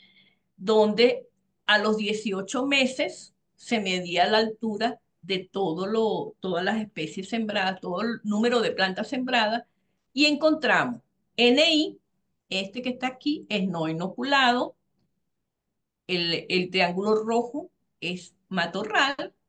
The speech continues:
el, el cuadradito verde es veinte años, el rombo es dos años y el, el triángulo azul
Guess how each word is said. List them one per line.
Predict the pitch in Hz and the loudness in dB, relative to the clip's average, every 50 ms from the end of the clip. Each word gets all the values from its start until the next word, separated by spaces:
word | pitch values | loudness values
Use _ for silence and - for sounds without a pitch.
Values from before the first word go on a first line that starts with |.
| _ _ _ _ _ _ _ _ _ _ _ _ _ _ _ _ _ _ _ _ _ | _ _ _ _ _ _ _ _ _ _ _ _ _ _ _ _ _ _ _ _ _
el, | - 185 180 175 175 170 170 170 170 170 165 165 165 165 156 151 - - | -2 0 0 0 0 0 0 0 0 0 0 0 0 0 -2 -2 -4 -6
el | 175 180 - - | -6 -6 -6 -2
cuadradito | - 175 170 160 160 160 170 165 165 175 180 165 - 196 214 220 | 0 0 0 0 0 -2 -2 -4 -4 -4 -8 -8 -6 -6 -4 -2
verde | 226 233 233 226 214 262 254 254 - - - | 0 0 0 -2 -2 -4 -6 -6 -6 -8 -8
es | 165 170 175 180 175 - | -6 -6 -6 -6 -8 -6
veinte | - 156 170 185 185 185 254 285 | -4 -2 -2 -2 -2 0 0 2
años, | 277 269 262 269 277 294 320 330 - _ _ _ _ _ _ _ _ _ _ _ _ _ _ _ _ _ _ _ _ _ | 2 2 0 0 -2 -4 -6 -6 -10 _ _ _ _ _ _ _ _ _ _ _ _ _ _ _ _ _ _ _ _ _
el | - - 190 185 | -6 -4 -4 -4
rombo | - 185 180 180 190 196 196 220 214 196 | -2 -2 -2 -2 -2 -2 0 0 2 2
es | 190 202 233 240 208 180 | 2 2 0 0 -2 -4
dos | 185 165 170 - - | -8 -8 -8 -6 -4
años | 254 254 254 247 269 285 311 320 - - _ _ _ _ _ _ _ | -2 -2 -2 -2 -2 -4 -4 -6 -8 -14 _ _ _ _ _ _ _
y | - 269 269 285 311 - - - _ _ | -8 -4 -4 -2 -4 -4 -6 -14 _ _
el, | - 202 196 185 190 190 185 175 170 170 170 151 - _ _ _ _ _ _ _ _ _ _ _ _ _ _ _ _ _ _ _ _ _ _ _ _ _ _ _ _ _ _ _ | -4 -2 0 0 0 0 0 -2 -2 -4 -6 -6 -8 _ _ _ _ _ _ _ _ _ _ _ _ _ _ _ _ _ _ _ _ _ _ _ _ _ _ _ _ _ _ _
el | - 196 196 - | -6 -6 -6 -4
triángulo | - 180 175 160 165 175 185 202 214 220 226 220 - | -2 0 0 0 0 -2 -4 -4 -2 0 0 0 -2
azul | - 240 - - - - 277 247 247 269 - | -4 -4 -4 -6 -10 -10 -8 -6 -6 -8 -8